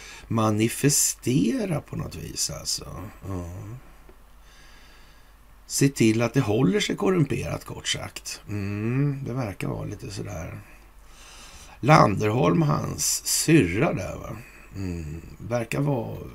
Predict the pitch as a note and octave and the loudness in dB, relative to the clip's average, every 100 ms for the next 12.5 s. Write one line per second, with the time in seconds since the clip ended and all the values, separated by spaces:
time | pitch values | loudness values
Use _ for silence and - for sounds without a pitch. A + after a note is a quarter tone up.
0 | - A2 F#2 - F2+ - - - - - | -12 -10 -10 -12 -12 -12 -16 -20 -20 -20
1 | - - - - - - - - - - | -20 -20 -20 -16 -16 -16 -20 -20 -20 -20
2 | - - - A2 - - - - - D3 | -20 -18 -4 -4 -4 -18 -20 -18 0 2
3 | G#2+ - - - - - - - - - | 2 -2 -12 -14 -14 -16 -16 -16 -12 -14
4 | - - - F#2 F2 - - - E2+ D#2 | -14 -20 -12 -12 -12 -18 -20 -14 -10 -10
5 | - - - - D#2 D#2+ B2 C3+ - A#2+ | -12 -14 -14 -14 -12 -6 0 0 0 0
6 | B2+ G2 F2 D#2 A2+ F2 D#2 D#2 - - | 0 0 -8 -4 -4 -4 -10 -12 -12 -14
7 | - - - E2+ - - E2 E2+ E2 F2+ | -10 -8 -8 -8 -10 -10 -10 -10 -10 -10
8 | G2 F#2 G2 A#2 C3+ D#3 - - F#2+ F#2 | -8 -6 -2 2 6 4 4 -6 -6 -6
9 | F2 F#2 E2+ - - - - - G2 D#2+ | -4 -4 -4 -14 -20 -20 -20 -6 -4 -2
10 | - - G#2+ F#2+ F2 C2 - - F#2 - | -4 -2 -2 -2 -4 -8 -10 -8 -8 -2
11 | D#3+ G3+ - - - - D#2 - - - | -2 -2 -8 -12 -8 -8 -10 -16 -14 -12
12 | E2+ D#2 F#2 F2+ | -12 -10 -8 -8